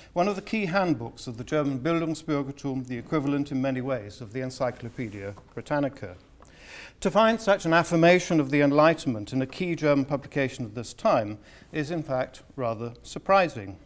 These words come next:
It's not so much that it's the exception to the rule. On the contrary, similar statements may be found throughout the nineteenth century, and into the first, uh, decades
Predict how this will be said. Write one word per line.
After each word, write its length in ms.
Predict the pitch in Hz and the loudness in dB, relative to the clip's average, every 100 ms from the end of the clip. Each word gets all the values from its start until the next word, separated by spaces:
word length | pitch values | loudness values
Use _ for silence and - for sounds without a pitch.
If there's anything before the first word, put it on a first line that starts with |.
| - - - - - - | -20 -20 -20 -20 -18 -8
It's 160 | 160 190 | 0 4
not 200 | 226 233 | 4 4
so 100 | 175 | 6
much 260 | 165 165 | 6 4
that 160 | 156 135 | -4 -4
it's 160 | - | -6
the 100 | - | -4
exception 520 | 156 - 151 - 131 113 | -4 2 2 2 -6 -8
to 100 | 104 | -6
the 160 | 127 | -4
rule. 380 | 165 208 113 95 - - | 0 0 0 -6 -14 -4
On 160 | 139 | -4
the 60 | 131 | -2
contrary, 520 | - 233 - 127 95 - - - - | -2 -2 -2 -6 -8 -16 -20 -20 -10
similar 400 | - 202 196 175 | 4 6 6 4
statements 480 | - 139 139 131 131 | 4 2 2 -2 -2
may 140 | 127 | -2
be 120 | 127 | 0
found 340 | 127 156 156 151 | 4 8 8 6
throughout 380 | 151 156 180 - | 8 8 8 0
the 60 | |
nineteenth 380 | 123 101 101 120 | -6 -6 -10 -8
century, 560 | 131 127 - 117 98 98 - - - | -6 -6 -8 -14 -14 -16 -20 -20 -4
and 160 | 139 135 | 0 4
into 480 | 143 143 143 139 151 | 4 4 2 0 0
the 100 | 139 | -4
first, 480 | - 131 131 - - - | 4 6 4 -2 -10 -6
uh, 220 | 120 117 120 | -4 -4 -6
decades 560 | 107 - 113 107 - | -8 -6 -8 -8 -12